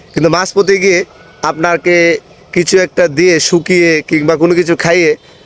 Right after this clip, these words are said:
আপনার কাছে যা থাকে সব কিছু নিয়ে যায়। তাই ভাই, নিজের সেফটি দিয়ে বাড়ি যাবেন, কেননা আপনার কাছ থেকে আপনার পরিবার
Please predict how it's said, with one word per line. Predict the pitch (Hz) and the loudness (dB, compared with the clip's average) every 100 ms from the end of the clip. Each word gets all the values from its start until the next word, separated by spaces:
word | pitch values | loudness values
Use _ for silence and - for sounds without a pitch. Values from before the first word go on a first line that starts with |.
| - | -8
আপনার | 156 180 185 | -4 -2 -2
কাছে | 175 160 | -2 -2
যা | 175 | -2
থাকে | 175 190 170 165 - | -2 -2 -2 -2 -2
সব | - 185 | -2 -2
কিছু | 202 202 | 0 0
নিয়ে | 175 170 | 2 2
যায়। | 127 104 - - - - - - - | 0 -2 -8 -20 -20 -20 -20 -20 -8
তাই | 175 180 | -2 0
ভাই, | 170 170 131 101 | 0 0 -2 -2
নিজের | 143 165 185 | -2 0 0
সেফটি | - 185 - 214 | 0 -2 0 -2
দিয়ে | 196 175 170 - - - | 0 0 -2 -12 -20 -6
বাড়ি | 143 170 160 | -2 0 2
যাবেন, | 156 131 110 - - _ - - - - | 2 0 -2 -10 -20 _ -20 -20 -16 -2
কেননা | 156 175 151 - - _ | 0 2 0 -4 -16 _
আপনার | 147 156 175 | -6 -2 0
কাছ | 170 170 | 0 0
থেকে | 190 170 | -2 -2
আপনার | 156 170 | 0 -2
পরিবার | 147 175 175 151 | 0 0 2 0